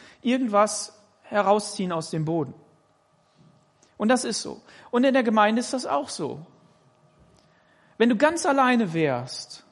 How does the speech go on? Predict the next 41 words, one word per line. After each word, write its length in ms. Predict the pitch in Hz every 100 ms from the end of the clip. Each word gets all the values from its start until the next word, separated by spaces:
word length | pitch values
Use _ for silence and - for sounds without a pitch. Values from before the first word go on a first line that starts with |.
| _ 185
ganz 340 | 285 392 320
alleine 500 | - 277 262 202 151
wärst, 320 | 160 139 139
ohne 280 | - 277 302
Gemeinde, 560 | 269 254 240 170 156 170
ohne 400 | 240 269 269 -
Menschen, 420 | 226 262 285 -
die 60 | 247
dich 180 | 240 -
umgeben, 440 | 220 214 208 214
ohne 240 | 233 220
die 100 | 208
dich 160 | 208 208
hinweisen 540 | 254 247 226 214 214
auf 180 | 208 196
Jesus, 340 | 208 208 196 190
ohne 200 | 208 202
Predigt 480 | - 226 208 202
und 100 | 196
ohne 220 | - 214 214
das 200 | 190 -
alles, 280 | 175 180 - - - -
könntest 360 | 285 311 -
du 60 | 220
nicht 220 | 185 -
überleben. 560 | 180 160 135 135 117 110 _ _ _ _ _ _ _ _ _ _ _ _ _ - -
Der 100 | 196
Herr 180 | 220
kann 260 | 220 220 208
Gnade 360 | 190 220 226 190
mit 160 | 170
dir 160 | 180 156
haben, 240 | 160 175
dass 180 | 180 175
er 80 | 180
dir 120 | 175
es 100 | 175
trotzdem 460 | - 185 - 175 156
gelingen 360 | 156 180 151
lässt. 460 | 123 110 - - -
Ja. 400 | 147 147 120